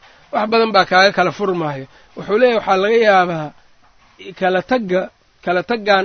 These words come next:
oo nebigu uu tilmaamay in sida lafdiga nebiga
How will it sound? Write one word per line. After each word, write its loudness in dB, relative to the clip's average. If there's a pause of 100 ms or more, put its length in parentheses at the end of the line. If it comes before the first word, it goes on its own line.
oo -6
nebigu -2
uu -4
tilmaamay -2 (840)
in -2 (320)
sida -4
lafdiga -2
nebiga -2